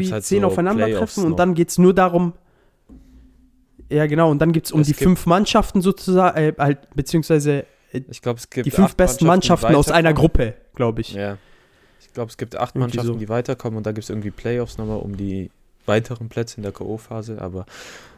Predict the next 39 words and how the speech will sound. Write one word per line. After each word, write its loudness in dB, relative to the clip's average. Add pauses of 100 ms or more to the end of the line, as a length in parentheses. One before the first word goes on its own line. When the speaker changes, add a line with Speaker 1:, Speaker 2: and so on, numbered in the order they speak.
(120)
Speaker 1:
äh, 0
das -2
hab -2
ich -10
noch, -6
da -4
hab -2
ich -10
noch -14
gar -10
nicht -14
eingelesen, -10 (320)
weil -2 (460)
dieses -10
Super -8
Speaker 2:
Mhm. -2
Speaker 1:
League-Thema -12
war -10
ein -16
bisschen -16
größer. -12 (1080)
Und -12
das -8
ist -8
halt -6
einfach -12
so -10
Speaker 2:
Ja, -6
Speaker 1:
ein -4
Speaker 2:
der, 0
also, 4
Speaker 1:
Geficke, 0
Speaker 2:
ich 0
Speaker 1:
weil, -
Speaker 2:
hab, 2
Speaker 1:
guck -4
Speaker 2:
ich, -4
Speaker 1:
mal. -4
Speaker 2:
ich -8